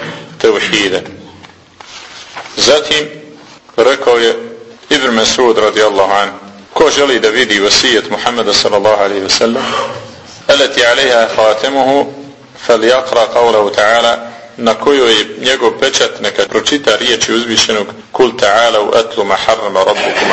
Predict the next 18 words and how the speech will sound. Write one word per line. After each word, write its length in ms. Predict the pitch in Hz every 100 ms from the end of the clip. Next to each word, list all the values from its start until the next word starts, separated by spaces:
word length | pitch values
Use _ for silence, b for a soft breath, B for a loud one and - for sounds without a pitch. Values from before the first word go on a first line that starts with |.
| 95
alaykum 360 | 104 104 - 104 B B
alla 280 | - 113 101
tushriku 520 | 95 113 - - -
bihi 280 | - 104 98
shay'a”, 400 | 92 107 98 98 92 - - -
do 260 | 113 123 113
riječi 400 | 107 117 117 107
uzvišenog, 640 | 113 120 107 - 110 101
„Wa 200 | - -
anna 220 | 110 107
hada 300 | 104 107 101
sirati 640 | 95 - 107 107 - 110 110 - -
mustaqima”. 680 | 113 - 110 - 120 107 90 - - - - -
To 160 | 147 139
su 220 | - 117 - - - -
ajeti 540 | 120 131 120 - 117 113 -
sure 400 | - 107 98 101
An'am. 340 | 104 98 98